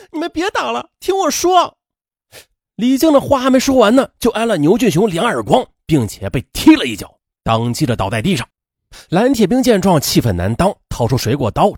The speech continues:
冲着牛俊雄便猛刺了过去。随着“啊”的一声惨叫，牛俊雄捂着胸口倒了下去。蓝铁兵被鲜血溅了一身，顿时愣住了。过了好一会儿的，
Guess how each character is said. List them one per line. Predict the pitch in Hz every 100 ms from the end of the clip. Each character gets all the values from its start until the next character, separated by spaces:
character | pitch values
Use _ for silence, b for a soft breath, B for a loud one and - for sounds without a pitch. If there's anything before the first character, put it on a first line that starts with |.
| -
冲 | - 247
着 | 147
牛 | 123 180
俊 | 202 151
雄 | - 123 240 -
便 | 139 104 - -
猛 | 127 131 110
刺 | - -
了 | 190
过 | 143
去。 | 156 - _ _ _ _ _ _ _ _ B
随 | - 247 302
着 | 294 -
“啊” | 240 262
的 | 185
一 | 143
声 | 139 139
惨 | - 98
叫， | 92 151 190 143 - _
牛 | 101 98 98
俊 | 107 101
雄 | 107
捂 | 104 92
着 | 104
胸 | 110 - 139 151
口 | - 90 87 135 -
倒 | - 107 82
了 | 82
下 | - -
去。 | - _ _ _ _ B B -
蓝 | 107 123
铁 | - 110
兵 | 135
被 | 131
鲜 | 110 139
血 | 139 101
溅 | 107 - 110
了 | 110
一 |
身， | 110 147 B B
顿 | - 156
时 | -
愣 | 123 202 139
住 | 113
了。 | - _ _ _ _ _ _ _ _ -
过 | 135 131
了 |
好 | 123 131 147
一 | 175
会 | 185
儿 | 208
的， | 185